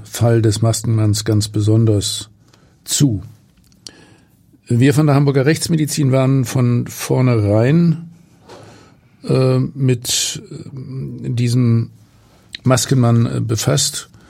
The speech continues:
Zuerst ging es, äh, eben um das Verschwinden des, äh, Jungen,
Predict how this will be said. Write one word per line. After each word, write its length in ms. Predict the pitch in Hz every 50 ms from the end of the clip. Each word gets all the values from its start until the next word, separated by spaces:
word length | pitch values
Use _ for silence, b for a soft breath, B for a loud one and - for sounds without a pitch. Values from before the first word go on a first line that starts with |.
| B B B B B B B _ _ - 110
Zuerst 340 | - 151 143 143 139 139 -
ging 160 | - 151 139
es, 400 | 135 131 113 - - - - - - -
äh, 280 | 143 135 127 120 117 120 - -
eben 140 | 131 123 127
um 160 | 131 127 120
das 300 | 117 117 117 - - -
Verschwinden 520 | - - 123 113 - 139 139 143 143 135 123
des, 400 | 120 113 107 - - - - 185 -
äh, 200 | 120 117 113 113 - 127 120
Jungen, 540 | 110 113 131 151 160 175 185 196 185 -